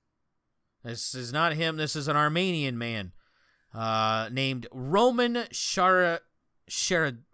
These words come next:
holy shit, Saradaihan,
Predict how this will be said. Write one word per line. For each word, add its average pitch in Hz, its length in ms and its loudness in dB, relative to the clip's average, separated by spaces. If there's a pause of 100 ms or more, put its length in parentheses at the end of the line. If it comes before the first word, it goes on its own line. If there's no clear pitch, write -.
(220)
holy 123 320 -8
shit, - 360 -8 (560)
Saradaihan, 180 1500 2